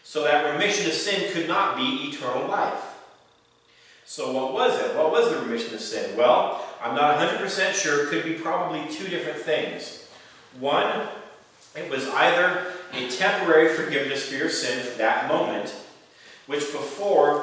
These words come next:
Christ died, you could ask for forgiveness of sin, and usually you had to give a sacrifice as well. But as soon as you sinned again, you had to do it again.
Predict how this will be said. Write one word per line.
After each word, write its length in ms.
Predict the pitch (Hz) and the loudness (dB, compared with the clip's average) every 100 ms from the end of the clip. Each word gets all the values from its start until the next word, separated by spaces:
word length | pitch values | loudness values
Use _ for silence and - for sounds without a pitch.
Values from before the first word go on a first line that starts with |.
| - | 2
Christ 340 | 185 185 - | 4 4 2
died, 460 | 175 170 147 147 - | 2 4 6 6 2
you 120 | 185 | 0
could 120 | 160 | -2
ask 260 | - 185 - | 0 0 0
for 100 | 160 | -2
forgiveness 560 | 151 - 160 165 156 - | -6 -6 -4 -4 -4 -6
of 80 | - | -6
sin, 500 | - 190 139 131 - - - - - - - | -4 0 0 0 -4 -8 -14 -18 -20 -16 -4
and 360 | 127 127 127 | -2 -2 -2
usually 320 | 151 170 156 143 | -2 -2 -2 -4
you 80 | |
had 220 | 135 147 143 | -2 0 0
to 80 | |
give 80 | 143 | -2
a 80 | - | -4
sacrifice 760 | - 170 175 - - 127 127 - | -2 2 2 0 -2 0 0 -2
as 80 | - | -4
well. 680 | 160 - - - - - - - - - - - - | 2 4 4 2 -2 -10 -16 -20 -20 -20 -20 -20 -8
But 320 | 135 135 - 143 | 2 4 4 2
as 160 | 143 | 0
soon 220 | 185 190 | 0 -2
as 100 | 170 | -2
you 60 | 165 | -2
sinned 360 | - 175 147 139 | -2 -2 -2 2
again, 480 | 233 233 170 175 - - - - - | 4 6 4 0 -6 -12 -18 -20 -16
you 140 | 147 165 | -8 -6
had 160 | 165 | -4
to 80 | - | -6
do 140 | 175 | -4
it 120 | 175 180 | -4 -2
again. 280 | - - | -2 -2